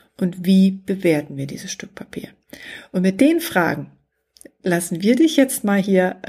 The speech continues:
rausgehen aus der Episode. Ähm, wir sind gespannt, wenn du uns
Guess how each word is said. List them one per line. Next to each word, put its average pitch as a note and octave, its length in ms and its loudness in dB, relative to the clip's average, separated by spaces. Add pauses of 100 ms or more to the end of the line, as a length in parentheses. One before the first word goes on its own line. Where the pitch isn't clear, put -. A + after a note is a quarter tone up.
rausgehen F#3 560 0
aus F#3 260 -2
der E3 320 -2 (140)
Episode. F3+ 800 2 (920)
Ähm, F3 560 -2 (760)
wir F3+ 120 2
sind G3 140 2
gespannt, D#3+ 460 -2
wenn D#3+ 120 -2
du E3+ 100 -4
uns - 460 -6